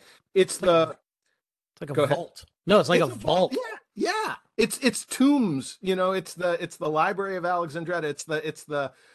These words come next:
Speaker 1: it's the, the pyramids that you can uncover early internet and, and show it to the world. Guess whose uncle founded the Wayback Machine?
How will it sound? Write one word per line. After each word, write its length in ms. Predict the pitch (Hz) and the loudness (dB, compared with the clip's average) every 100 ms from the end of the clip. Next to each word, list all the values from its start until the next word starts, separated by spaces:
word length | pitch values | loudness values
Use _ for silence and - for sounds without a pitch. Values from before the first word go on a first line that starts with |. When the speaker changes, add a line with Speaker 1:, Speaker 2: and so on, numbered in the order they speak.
| _ _ | _ _
Speaker 1:
it's 240 | 151 - | -8 -6
the, 200 | 156 151 135 | 0 0 2
the 160 | 160 | -2
pyramids 840 | - - 214 196 139 117 107 - _ | -2 -2 0 0 0 -4 -8 -16 _
that 200 | 123 151 | -6 -4
you 80 | 165 | -4
can 200 | - 151 175 | -2 -4 -2
uncover 640 | 202 240 - 156 147 156 | -2 -2 -4 -2 0 -2
early 400 | 170 170 185 180 | 2 2 2 0
internet 560 | 170 170 160 135 110 - - | -4 -6 -6 -6 -6 -10 -10
and, 220 | 120 120 | -10 -8
and 240 | 117 113 110 | -8 -8 -10
show 280 | - 147 139 | -6 -4 -4
it 100 | - | -6
to 80 | 117 | -12
the 100 | 139 | -10
world. 340 | 262 160 73 _ _ _ _ _ _ _ _ _ _ | -10 -10 -14 _ _ _ _ _ _ _ _ _ _
Guess 220 | 196 208 | -2 0
whose 180 | 208 151 - | -2 -2 0
uncle 340 | 156 185 123 117 | 0 0 -2 -4
founded 600 | - 147 147 113 92 92 _ _ _ _ | -4 -2 -2 -4 -8 -12 _ _ _ _
the 80 | 110 | -6
Wayback 460 | 104 95 92 - | -6 -6 -10 -12
Machine? 320 | 85 - 82 | -16 -14 -16